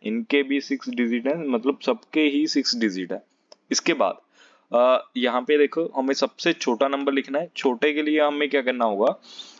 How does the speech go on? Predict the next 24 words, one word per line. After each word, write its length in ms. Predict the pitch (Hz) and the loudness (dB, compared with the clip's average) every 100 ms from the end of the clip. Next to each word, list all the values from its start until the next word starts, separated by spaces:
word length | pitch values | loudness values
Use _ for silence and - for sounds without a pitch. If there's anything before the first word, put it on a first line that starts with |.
| - | -2
हमें 260 | 127 147 165 | 6 8 8
इनके 280 | 151 151 170 | 4 2 2
first 420 | - 170 - 156 | 6 6 6 0
digit 360 | 143 147 147 | 4 6 6
को 160 | 139 147 143 | 6 6 8
compare 240 | 135 143 | 8 8
करना 240 | 139 139 | 8 8
होगा। 180 | 135 135 | 8 8
वन, 460 | 139 113 127 147 151 _ _ _ _ | 8 10 8 6 -6 _ _ _ _
यहाँ 240 | 117 117 120 | 0 2 4
पे 180 | 127 139 | 4 4
भी, 280 | 143 156 - | 4 0 -4
यहाँ 320 | 123 117 117 | -4 0 2
पे 160 | 123 | 4
भी, 60 | 139 | 4
मतलब 260 | 143 151 151 | 4 2 2
सबके 400 | 143 - 175 175 | 0 0 4 8
आगे 240 | 135 147 | 8 8
वन 240 | 135 127 | 6 4
ही 80 | 120 | 0
है। 140 | 98 _ _ _ _ _ - | -6 _ _ _ _ _ -2
Next 280 | 120 - 139 | 0 0 0
digit 300 | 143 147 147 | 0 0 0
two, 280 | 156 156 165 | 2 2 2